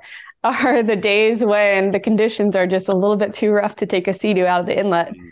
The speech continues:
Speaker 1: That's where I'm like, "Ah, it's, it's three to four,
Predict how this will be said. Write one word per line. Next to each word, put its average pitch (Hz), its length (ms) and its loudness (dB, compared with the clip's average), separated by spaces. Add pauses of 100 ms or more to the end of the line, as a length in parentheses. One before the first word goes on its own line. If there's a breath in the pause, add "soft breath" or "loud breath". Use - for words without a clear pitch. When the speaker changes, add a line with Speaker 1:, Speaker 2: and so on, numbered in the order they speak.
(180)
Speaker 1:
That's 208 280 0
where 202 480 2
I'm 202 240 2
like, 190 340 2
"Ah, 220 340 -2
it's, 190 200 -6 (100)
it's - 460 -6
three 208 240 0
to 190 80 0
four, 294 880 2